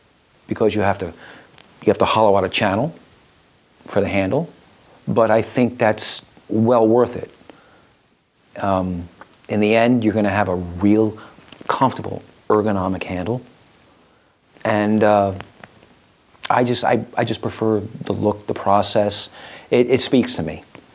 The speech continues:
so that's what I like. As far as blade construction, um,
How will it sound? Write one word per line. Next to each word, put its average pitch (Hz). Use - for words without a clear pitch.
so 90
that's 120
what 120
I 113
like. 117
As -
far 135
as 117
blade 135
construction, 104
um, 120